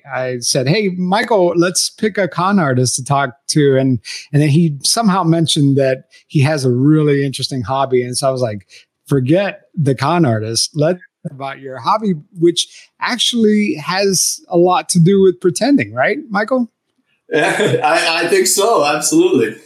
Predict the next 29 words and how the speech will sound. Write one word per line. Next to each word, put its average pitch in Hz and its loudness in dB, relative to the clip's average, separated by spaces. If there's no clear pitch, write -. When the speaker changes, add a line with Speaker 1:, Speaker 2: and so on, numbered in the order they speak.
Speaker 1:
T-, 220 -2
tell, 247 -2
tell 269 -2
the 262 -2
people, 165 -2
tell 240 -2
them 233 2
what 214 2
you 202 0
do. - 0
Speaker 2:
<laughs> - -20
So 190 0
I - -2
think, - -2
I, 151 0
I 160 0
believe 185 2
I 196 0
have 165 -2
the 151 2
record. 156 2
I 135 -2
am 131 0
the 120 -4
worst 170 0
performing 151 2
competitive 143 -2
air 139 0
guitarist 107 -2